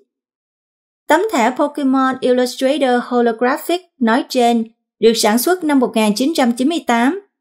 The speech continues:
in hình nhân vật Pikachu nổi tiếng của thương hiệu Pokemon. Trên thế giới chỉ có ba mươi chín bản sao chính thức của tấm thẻ này.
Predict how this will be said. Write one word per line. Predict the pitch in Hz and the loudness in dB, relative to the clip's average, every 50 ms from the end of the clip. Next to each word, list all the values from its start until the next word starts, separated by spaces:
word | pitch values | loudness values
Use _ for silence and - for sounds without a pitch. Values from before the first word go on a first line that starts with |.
| _ _ _ _ | _ _ _ _
in | 262 285 294 294 | 0 0 2 0
hình | 285 262 233 220 | 0 2 2 2
nhân | 226 254 254 247 226 | 0 0 0 0 0
vật | 226 226 214 220 220 - | 0 0 0 -2 -2 -4
Pikachu | 277 262 - 254 247 247 - 254 254 254 247 240 | -4 -2 -2 -2 -2 -2 -2 0 2 2 2 2
nổi | 220 214 196 202 220 220 | 2 2 2 0 0 0
tiếng | 262 254 294 359 - | 0 0 0 -2 -2
của | - 202 | -2 -2
thương | 214 - 285 226 233 | -2 0 -2 0 0
hiệu | 262 185 170 180 | 0 0 0 -2
Pokemon. | 180 - 277 247 - - 269 226 220 214 214 220 220 214 202 202 - _ _ _ _ _ _ _ _ _ - | -2 -2 -4 -4 -2 -2 0 2 2 2 2 0 0 0 -2 -4 -8 _ _ _ _ _ _ _ _ _ 0
Trên | 240 240 233 | 0 0 0
thế | 285 302 | 0 0
giới | 262 240 262 254 277 339 370 - | 0 0 0 2 2 0 0 0
chỉ | 233 214 220 | 0 0 0
có | 269 262 | 0 -2
ba | 233 214 247 254 254 | 0 0 0 2 2
mươi | 247 247 | 2 2
chín | 247 254 269 320 359 330 | 2 0 0 0 0 0
bản | 330 - 185 214 247 | 0 0 0 0 0
sao | - - 262 240 233 | 0 0 2 0 0
chính | 226 262 294 330 | 0 -2 -4 -2
thức | 349 349 370 370 | 0 0 0 0
của | - 202 | -2 -2
tấm | - 233 269 339 - | 0 0 -2 -2 -2
thẻ | 285 196 185 | -2 0 2
này. | 226 247 226 208 202 190 190 | 2 2 2 2 2 0 -2